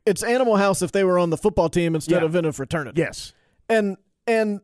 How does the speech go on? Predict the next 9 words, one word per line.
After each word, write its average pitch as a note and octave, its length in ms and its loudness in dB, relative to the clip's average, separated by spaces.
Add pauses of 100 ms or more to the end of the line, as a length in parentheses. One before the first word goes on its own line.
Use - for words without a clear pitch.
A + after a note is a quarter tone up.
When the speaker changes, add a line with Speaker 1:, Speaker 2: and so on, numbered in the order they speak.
Speaker 1:
there's F#3 340 2
no C#4+ 280 2
attempt A3+ 340 0
whatsoever F#3 680 2
to F3 140 -2
make F3+ 260 -2
this F3 220 -4
be E3 480 2 (560)
realistic. G3 680 -2